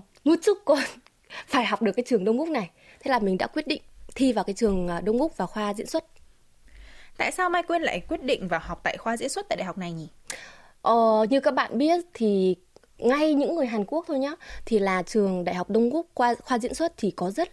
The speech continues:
Speaker 1: là nhiều những diễn viên nổi tiếng, đúng không ạ? Thì trong đó có Yuna của nhóm S L S D này, có chị Chon Ji-yeon này, gọi là Sun Bae đó.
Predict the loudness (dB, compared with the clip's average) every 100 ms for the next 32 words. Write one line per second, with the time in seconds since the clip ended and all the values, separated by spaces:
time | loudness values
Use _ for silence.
0 | -4 0 2 0 -2 -8 -8 -4 -2 -2
1 | -4 -4 -4 -4 -4 -4 -6 -12 -18 -18
2 | -6 -2 0 0 2 2 0 0 2 2
3 | 2 4 4 4 0 -2 -4 -4 -6 -4
4 | -4 -2 0 2 4 4 0 -8 -20 -20
5 | -10 -2 -2 -2 -4 -6 -6 -2 0 0
6 | 0 2 2 0 -2 -8 -8 -4 -2 0
7 | 2 6 6 6 4